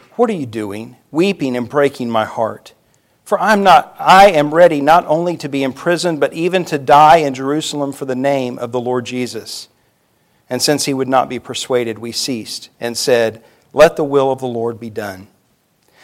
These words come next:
After these days, we got ready and went up to Jerusalem, and some of the disciples from Caesarea went with us, bringing us to the house of Mnason of Cyprus, an early disciple with whom we should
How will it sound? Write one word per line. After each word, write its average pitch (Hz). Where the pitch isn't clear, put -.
After 190
these 196
days, 117
we 135
got 135
ready 139
and 131
went 131
up 127
to 131
Jerusalem, 120
and 113
some 147
of 147
the 139
disciples 143
from 123
Caesarea 123
went 120
with 127
us, 107
bringing 135
us 123
to 135
the 98
house 123
of 113
Mnason 117
of 107
Cyprus, 117
an 127
early 143
disciple 127
with 113
whom 120
we 117
should 110